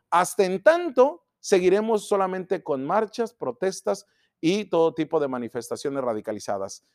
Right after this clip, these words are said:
pero se quedará en eso. La agenda tiene que cambiar y tiene que estar en el espacio político y público, y de ahí la exigencia que nosotros tenemos en miras de la próxima elección. Porque, les repito, no quiere decir que si gana una mujer,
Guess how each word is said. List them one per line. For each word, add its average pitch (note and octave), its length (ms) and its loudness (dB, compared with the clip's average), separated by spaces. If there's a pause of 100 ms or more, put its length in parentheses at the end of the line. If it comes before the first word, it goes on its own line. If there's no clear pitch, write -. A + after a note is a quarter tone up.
(160)
pero E3+ 220 4
se E3 140 -2
quedará D#3 280 2
en E3 100 -6
eso. A#2+ 300 -10 (360)
La F3+ 240 4
agenda B3+ 680 4 (100)
tiene G3 400 2
que G3 160 2
cambiar E3+ 560 2
y D3+ 100 -2
tiene E3+ 300 -4
que F3 80 -4
estar D#3+ 240 2
en E3 120 -4
el C#3 80 -4
espacio D3 400 -4
político F3+ 600 -2
y E3 40 0
público, E3+ 640 -2 (280)
y D3+ 100 4
de D3+ 100 4
ahí D#3 180 4
la G3 80 6
exigencia D#3 460 -6
que B2+ 80 -8
nosotros D3+ 360 -2
tenemos E3+ 380 -6
en B2 140 -6
miras D#3+ 220 -2
de C#3+ 80 -2
la A2+ 120 -4
próxima C3+ 340 -6
elección. A2+ 440 -6 (440)
Porque, B2+ 260 2
les A#2+ 120 4
repito, D3 520 -2
no C3+ 320 -2
quiere G3 200 4
decir C#3 280 -4
que - 120 -8
si A#2+ 160 -8
gana D#3 180 -4
una C3+ 120 -4
mujer, E3+ 440 0